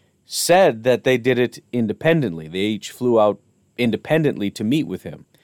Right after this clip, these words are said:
So that conversation probably would have come up when he was talking to Mark Murphy, 'cause that's the guy that can do something about it. He probably also would have mentioned it to other teammates, agent, whatever. So asking Gutekunst if he knows about it,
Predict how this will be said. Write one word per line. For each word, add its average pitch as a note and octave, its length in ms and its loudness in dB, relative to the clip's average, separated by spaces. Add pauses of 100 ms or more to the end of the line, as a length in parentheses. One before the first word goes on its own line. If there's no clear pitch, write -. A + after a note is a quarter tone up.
(160)
So - 140 -6
that G3+ 200 6
conversation C3 680 0
probably C#3 500 0
would A#2+ 140 -2
have A2+ 100 -4
come G#2+ 240 -2
up F#2+ 180 -2
when A2+ 120 -2
he G#2+ 80 -2
was G2+ 100 -8
talking F#2 400 -2
to G2 180 -8
Mark E2 280 -8
Murphy, C3+ 480 -2 (440)
'cause G#2 140 -12
that's D3 240 0
the D3 80 -2
guy B2 180 4
that A2 140 0
can G2+ 140 -10
do F#2+ 160 0
something G2 340 -4
about E2+ 260 -2
it. E2+ 100 -8
He A2+ 80 -6
probably C#3+ 300 2
also C3 280 2
would A#2+ 100 0
have A2 100 0
mentioned G#2 360 -4
it G2 160 -2
to F#2 280 -6 (480)
other A2 280 2
teammates, A2+ 720 -2 (720)
agent, A#2+ 520 0 (120)
whatever. A2+ 560 0 (420)
So A#2 160 0
asking C#3 420 0
Gutekunst B2+ 540 0
if G#2 80 -6
he A2 120 -6
knows C#3+ 260 2
about F#2 300 0
it, G#2+ 120 -2